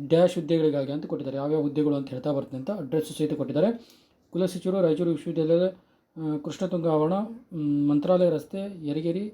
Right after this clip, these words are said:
ಐದು ಎಂಟು ನಾಲ್ಕು ಒಂದು ಮೂರು ಮೂರು ನಾಲ್ಕು, ರಾಯಚೂರು. ಇವರಿಗೆ ಅಂಚೆ ಮೂಲಕ ಕಳಿಸ್ಬೇಕಂತ ಕೊಟ್ಟಿದ್ದಾರೆ. ಓಕೆ, ಇದು ಲಾಸ್ಟ್ ದಿನಾಂಕ. ಆ,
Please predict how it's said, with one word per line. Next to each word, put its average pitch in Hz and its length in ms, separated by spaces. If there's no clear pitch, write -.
ಐದು 165 240
ಎಂಟು 170 360
ನಾಲ್ಕು 147 340
ಒಂದು 165 320
ಮೂರು 147 240
ಮೂರು 165 260
ನಾಲ್ಕು, 147 240
ರಾಯಚೂರು. 151 360
ಇವರಿಗೆ 156 480
ಅಂಚೆ 170 260
ಮೂಲಕ 196 240
ಕಳಿಸ್ಬೇಕಂತ 143 560
ಕೊಟ್ಟಿದ್ದಾರೆ. - 720
ಓಕೆ, 170 140
ಇದು 175 160
ಲಾಸ್ಟ್ 165 340
ದಿನಾಂಕ. 170 400
ಆ, 156 400